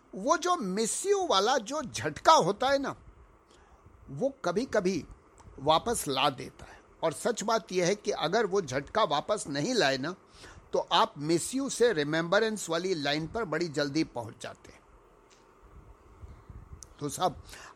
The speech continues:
आज की सारी बात का लब्बो लुबाब सिर्फ यही था कि भाई कोशिश ये करें हम कि, मतलब जैसे मैं आपको अपने बारे में बता सकता हूं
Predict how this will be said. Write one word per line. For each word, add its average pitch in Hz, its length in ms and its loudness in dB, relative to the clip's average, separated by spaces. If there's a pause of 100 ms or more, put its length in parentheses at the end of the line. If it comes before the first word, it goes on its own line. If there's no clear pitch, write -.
(180)
आज 226 340 8
की 339 200 0
सारी 226 480 2
बात 185 300 0
का 208 120 0
लब्बो 151 340 -2
लुबाब 151 360 0
सिर्फ 160 380 -10
यही 127 240 -8
था - 200 -20 (680)
कि 175 100 4
भाई 160 280 6 (1160)
कोशिश 277 500 8
ये 214 160 0
करें 147 300 0
हम 113 260 -10 (680)
कि, 220 180 -6 (100)
मतलब 190 340 2
जैसे 226 260 6
मैं 226 220 6
आपको 226 280 4
अपने 247 360 0
बारे 175 220 6
में 160 160 0
बता 143 260 -2
सकता 139 360 -4
हूं 151 180 -4